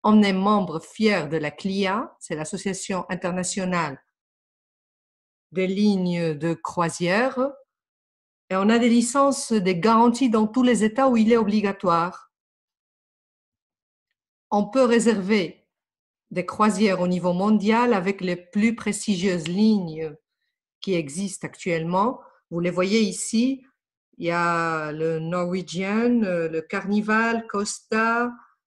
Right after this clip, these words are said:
Royal Caribbean, euh, il y a un tas de croisières qu'on peut réserver avec ces lignes. Et nous avons des partenaires membres dans plus de cent cinquante pays à travers le monde,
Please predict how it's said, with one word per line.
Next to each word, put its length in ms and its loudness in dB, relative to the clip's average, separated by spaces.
Royal 360 -2
Caribbean, 1000 0
euh, 560 -4
il 120 -18
y 40 -8
a 260 -4
un 180 -8
tas 320 0
de 180 -6
croisières 840 -2
qu'on 180 -4
peut 160 0
réserver 800 0
avec 320 -8
ces 160 -6
lignes. 400 -8
Et 80 4
nous 180 6
avons 240 4
des 140 4
partenaires 560 2
membres 480 2
dans 200 -2
plus 380 2
de 100 -4
cent 300 -2
cinquante 500 -2
pays 460 -4
à 100 2
travers 400 0
le 100 4
monde, 380 -2